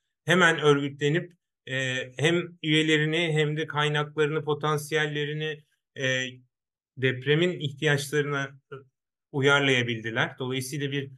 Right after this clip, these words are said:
mekan ve topluluk bağlamında çok önemli roller oynadı. E, bunlar, e, kültür sanat neticede izleyicisi, hayranı olan bir şey. Onların mobilizasyonu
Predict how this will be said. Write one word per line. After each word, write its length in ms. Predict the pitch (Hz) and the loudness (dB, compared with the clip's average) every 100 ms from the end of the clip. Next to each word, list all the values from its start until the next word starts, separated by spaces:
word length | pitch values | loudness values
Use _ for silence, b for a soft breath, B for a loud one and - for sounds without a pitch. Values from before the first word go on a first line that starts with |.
| _ _ - | _ _ -2
mekan 520 | 127 127 170 196 175 | 0 2 2 2 2
ve 100 | 147 | 0
topluluk 680 | 151 143 143 143 143 - _ - | 2 0 -4 -8 -8 -18 _ -8
bağlamında 600 | 127 127 120 120 117 110 | -4 -2 -2 -2 -4 -4
çok 220 | - 135 | -4 -4
önemli 520 | 135 131 123 110 107 _ _ | -4 -4 -4 -6 -8 _ _
roller 260 | 120 123 117 | -2 2 2
oynadı. 380 | 117 113 113 165 | 2 0 -2 -2
E, 180 | 160 151 | -2 0
bunlar, 440 | 175 185 190 185 - _ _ | 0 4 4 2 -8 _ _
e, 220 | 139 147 | -2 -2
kültür 320 | 151 160 151 185 | 0 -4 -2 -4
sanat 420 | - 180 185 180 - _ _ | -2 0 0 -2 -12 _ _
neticede 520 | 147 147 175 156 165 180 | -6 -4 -4 -2 -2 -2
izleyicisi, 1000 | 160 147 175 170 165 147 - 175 170 - | -2 0 0 0 -2 -4 -2 0 -2 0
hayranı 500 | 151 156 160 170 185 | 4 6 6 4 4
olan 320 | 175 165 156 | 2 0 -2
bir 40 | 143 | -6
şey. 200 | 151 156 | -6 0
Onların 380 | 151 151 175 | 2 2 2
mobilizasyonu 1000 | 190 175 165 156 165 156 - 165 170 160 | 2 0 -2 -2 -2 -2 -4 -4 -4 -6